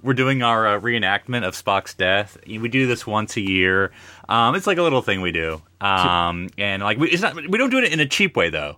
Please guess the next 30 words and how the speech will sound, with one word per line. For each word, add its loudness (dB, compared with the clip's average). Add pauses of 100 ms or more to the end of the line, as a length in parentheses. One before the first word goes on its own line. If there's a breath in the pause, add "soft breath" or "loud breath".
(140)
Like, 0
in, -2
like, 0
it's -4
like -2
someone, -4
there's -2
some 0
people 0
that -2
do 0
it -4
that 0
way. 2
But -18
we 0
do -2
it -4
in -6
a -6
very 0
respectful -4
way, 0 (400 loud breath)
um, 0
just -8
to 0
honor, 0
uh, 0
his -8
passing, -2